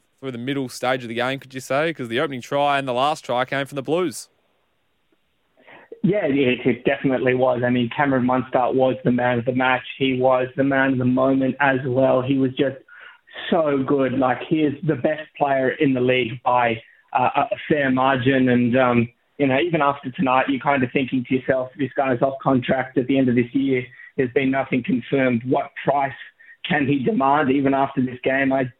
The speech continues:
Speaker 2: there's no ridiculous prices out there because he is worth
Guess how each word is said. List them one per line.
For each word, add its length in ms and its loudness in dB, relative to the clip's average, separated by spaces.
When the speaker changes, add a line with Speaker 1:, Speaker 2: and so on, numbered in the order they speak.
Speaker 2:
there's 220 0
no 200 2
ridiculous 640 -2
prices 380 0
out 220 0
there 140 0
because 300 -2
he 200 2
is 120 -2
worth 320 0